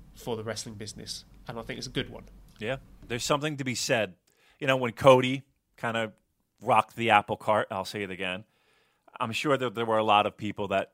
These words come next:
Speaker 2: you know, "Oh, well, he's one guy." And then you look at Jericho, and you're like, "Oh, okay." Uh, but yeah, but he's, you know, Chris Jericho, and he's, you know, worked in the biggest stages, and he, you know,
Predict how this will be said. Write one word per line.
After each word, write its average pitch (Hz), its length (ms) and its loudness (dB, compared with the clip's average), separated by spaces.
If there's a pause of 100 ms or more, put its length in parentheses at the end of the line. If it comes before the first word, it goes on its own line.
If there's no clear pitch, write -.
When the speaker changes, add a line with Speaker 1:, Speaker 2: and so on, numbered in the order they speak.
Speaker 2:
you 117 100 -12
know, 101 200 -4
"Oh, 160 260 6 (260)
well, 127 220 2
he's 120 380 -4
one 110 320 -2
guy." 95 460 0 (840)
And 104 120 -6
then 113 320 -4
you 110 100 -6
look 107 180 -4
at 104 100 -8
Jericho, 92 680 -4 (360)
and 85 120 -18
you're 85 80 -12
like, 85 160 -10
"Oh, 120 300 0
okay." 117 420 -2 (840)
Uh, 101 300 -2
but 120 280 -2
yeah, 113 300 4
but 107 160 -8
he's, 127 600 -6 (420)
you 113 80 -14
know, 101 240 -6
Chris - 220 -8
Jericho, 110 680 4
and 87 100 -8
he's, 104 800 -12
you 101 80 -8
know, 87 300 -8 (120)
worked 104 280 -4
in 101 60 -12
the 95 60 -8
biggest 95 320 -8
stages, 92 720 -6
and 87 160 -14
he, 98 240 -12
you 80 160 -12
know, 90 320 -14